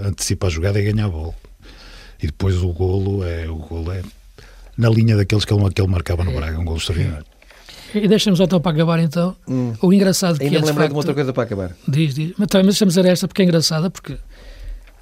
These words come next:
Speaker 2: elogiamos o Guardiola, ou referimos o Guardiola estar em primeiro lugar no campeonato inglês, com a ideia de jogo de Guardiola. Tu agora falaste em Espanha e quem está em primeiro destacadíssimo é o Simeone, que é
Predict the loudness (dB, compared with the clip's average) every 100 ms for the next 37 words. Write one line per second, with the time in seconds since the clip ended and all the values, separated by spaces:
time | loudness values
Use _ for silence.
0 | -20 -20 -10 -2 0 2 2 0 0 0
1 | 2 2 2 0 -6 -6 -6 0 4 4
2 | 4 2 2 0 0 0 -2 -2 -4 -4
3 | -4 -4 -4 -6 -6 -8 -10 -14 -20 _
4 | _ _ -20 -2 0 2 0 -2 -4 -4
5 | -6 -8 -8 -12 -20 -20 -10 -10 -10 -12
6 | -6 -2 0 0 0 -2 -2 -4 -6 -6
7 | -6 -4 -6 -8 -6 -4 -4 -4 0 0
8 | -2 -6 -10 -10 -6 -6 -8 -6 -6 -4
9 | -4 -4 -4 -6 -4 -4 -4